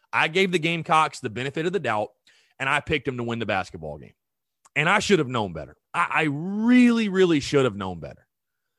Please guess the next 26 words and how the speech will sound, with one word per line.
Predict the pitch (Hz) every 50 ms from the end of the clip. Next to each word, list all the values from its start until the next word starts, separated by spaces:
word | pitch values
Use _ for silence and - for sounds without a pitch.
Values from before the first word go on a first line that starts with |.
| _ _ _ _ _ _ _ _ _ _ _ _ _ _ _ _ _
It, | - 143 - - - - - - - _ - - - - - _ _ _ _ _ _ _ _ _ _ -
again, | - 185 165 180 165 143
do | 135 170
you | 170 175 165
wanna | 139 127 123 147 185 226 254 269
blame | 247 185 196 226 233 226
it | 220 214
on | 214 214 196
covid? | 151 - 151 151 170 170 156 165 156 139 139 _ _ _ -
Uh, | - 160 -
uh, | 156 170 170
is | 185 151 123
that | 180 190 240 226
what | 262 247
we're | 240 247
gonna | 220 240 226
do | 185 220 214
after | 208 190 - - 143 - _ _ -
every | 139 147 156 165 175 185 175 147 175 175 185 185 180
single | 160 - - - 147 151 156 156 151 165 160 143 120 110
loss, | 110 110 120 120 123 127 123 - - - - _ _ _ _ -
is | - 135 127 107
blame | 85 90 90 104 95 101 110 117 120 120
it | 113
on | 113 113 113 104
covid? | - 101 92 95 85 95 92